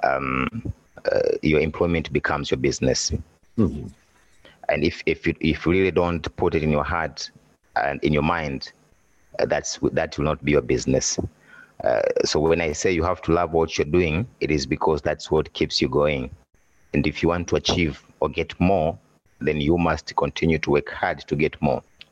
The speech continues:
Speaker 1: Um, you can't get a better results if you don't change. Um, you know, if you're using the, you know, the usual techniques or tactics every day. Uh, so, so for, for someone to love what we do is because we have,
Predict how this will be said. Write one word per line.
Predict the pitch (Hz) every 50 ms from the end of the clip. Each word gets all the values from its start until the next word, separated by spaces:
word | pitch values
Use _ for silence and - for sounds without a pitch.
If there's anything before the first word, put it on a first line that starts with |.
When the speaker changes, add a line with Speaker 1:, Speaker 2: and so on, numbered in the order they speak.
| - -
Speaker 1:
Um, | 62 69 69 69 69 69 69 65 62 60 50 -
you | - 50 76 78
can't | - - 95 92 87 76
get | 76 87 85 76 - - - - - _
a | - 71
better | 73 85 - 80
results | 78 73 67 78 78 76 - -
if | 71 73 - -
you | - 73
don't | 76 73 73
change. | - - - 71 69 69 67 - - - - _ _ _ _ _ _ _ -
Um, | - 64 65 64 64 64 64 62 60 58 - - - -
you | - 64
know, | 65 65 62 60 60 -
if | 67 71 - -
you're | 78
using | 71 76 80 76 69 76 80 78 78 71
the, | 69 73 71 69 65 - - - _
you | - 71 69
know, | 71 71 71 71 71 67
the | 69 71
usual | 71 76 80 76 69 76 76 71 69 - - _ _ _ _ _ _ _ _ _ -
techniques | - 76 - - 80 78 76 - - 80
or | 76
tactics | - 73 - - - 80 - - -
every | 78 67 71 69
day. | 65 65 64 62 58 - - _ - - - - - - - -
Uh, | - 69 -
so, | - - 85
so | 80 - - 90 82 78 71 - - _ _ _ _ -
for, | - 95 82 -
for | - 90 82
someone | - - 120 107 107 110 107 -
to | 104
love | 87 92 95 98 98 87 - -
what | 85 87 - - -
we | 87
do | 82 85 107 147 196 - - _ _ _ _ -
is | 87 82 73
because | 78 90 82 - 95 90 85 80
we | 82 85 85
have, | 85 87 85 82 78 76 76